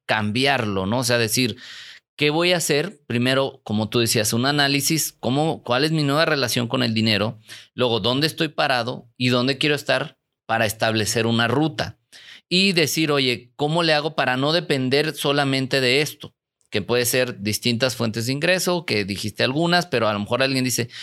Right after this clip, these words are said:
"Pues yo voy a poner aparte un negocito, voy a esto, o establezco un, un esquema de, de bonos, con, pido un esquema de bonos". O sea, que cada quien piense bajo su realidad actual,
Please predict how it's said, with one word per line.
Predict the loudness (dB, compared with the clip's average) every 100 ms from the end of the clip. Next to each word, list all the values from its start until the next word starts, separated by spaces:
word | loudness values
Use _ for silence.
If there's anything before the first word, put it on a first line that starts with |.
| -16 -6
"Pues | -2
yo | 0
voy | 2
a | 0
poner | 0 2 2
aparte | 2 -4 -2
un | -2
negocito, | -2 -2 -2 -2 0 0
voy | 2 4
a | 4
esto, | 2 0 -2 0 0
o | 0 0 0
establezco | 0 0 2 0 0 0
un, | 2 0 -2 -8 -16 -18 _
un | 0 2
esquema | 2 0 2 2
de, | 4 4 4 2
de | 0 0
bonos, | 2 2 0 0 -2 -4
con, | -4 -2 -2 -2 -4 -6 -10
pido | -4 0
un | 0
esquema | -2 -2 -2 0
de | 2
bonos". | 2 0 0
O |
sea, | 0 0 -12 _
que | -4
cada | 0 0
quien | 0 -4 0
piense | 2 2 0
bajo | -2 -2 -2 0 -2
su | -2 -2 0
realidad | 2 0 2 2 0
actual, | -2 -2 0 0